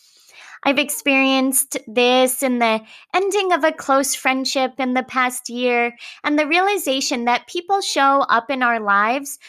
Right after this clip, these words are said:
for a reason or a season or a lifetime, but it's not worth attaching ourselves to someone or something with expectations of them, because that can set us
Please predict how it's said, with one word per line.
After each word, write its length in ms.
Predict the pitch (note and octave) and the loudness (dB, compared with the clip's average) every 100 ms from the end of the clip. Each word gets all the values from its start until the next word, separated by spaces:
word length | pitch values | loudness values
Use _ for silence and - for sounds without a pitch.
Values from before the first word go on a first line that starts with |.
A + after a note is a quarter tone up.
| - | -20
for 160 | - F4+ | -6 0
a 180 | F4+ C4 | 0 0
reason 600 | B3 D4 C4+ D#4+ D#4 D#4 | -2 -4 -2 -2 -2 -2
or 180 | - G#3+ | -2 -2
a 140 | G3+ | -2
season 760 | G#3 - D4 C4 C#4+ C4+ C4 C4+ - | -4 -6 -6 -2 -2 0 -2 -4 -4
or 100 | G4 | -2
a 160 | A4 | -2
lifetime, 760 | D4+ A3 C#4 - A#3+ G3 F3+ F#3 - - - _ | 0 0 0 -6 -4 -2 -2 -6 -14 -20 -20 _
but 140 | E4+ F4 | 0 0
it's 200 | F4 - | -2 -2
not 360 | C#4+ D4 F4+ - | 4 4 4 -2
worth 540 | A3+ A#3 C4 D#4+ D#4 | 0 2 2 0 -2
attaching 720 | A3+ G#3+ - B3+ C4+ D4 C#4 | -4 -4 -6 -2 -2 -4 -2
ourselves 720 | A#3 G3+ - G3 F3 E3+ E3+ | -2 -2 -2 2 2 0 -4
to 180 | - B3+ | -6 -4
someone 680 | B3 A#3+ A#3 A3 A3 A#3 A#3 | -2 -2 0 2 4 4 2
or 160 | G3 F#3+ | 0 -2
something 760 | - A3+ A3 A3 G3+ A3 B3+ - - - | -4 -4 -6 -6 -4 -4 -6 -10 -20 -6
with 160 | F4+ F#4+ | -4 0
expectations 1040 | F#4 - E4+ E4 - C#4+ C#4+ E4 D4+ D4 | -2 -2 -2 -4 -2 -2 -2 -2 -2 -2
of 160 | G#3+ - | -4 -2
them, 400 | E3+ D#3+ E3 F#3+ _ _ - | -2 -2 -6 -14 _ _ -6
because 440 | E4+ E4 D#4+ C#4+ | -2 0 0 0
that 260 | D4 E4+ - | 0 0 -2
can 220 | G#4+ G#4+ | -10 -4
set 240 | D#4 C#4+ | 0 2
us 200 | C#4+ C#4+ | 2 0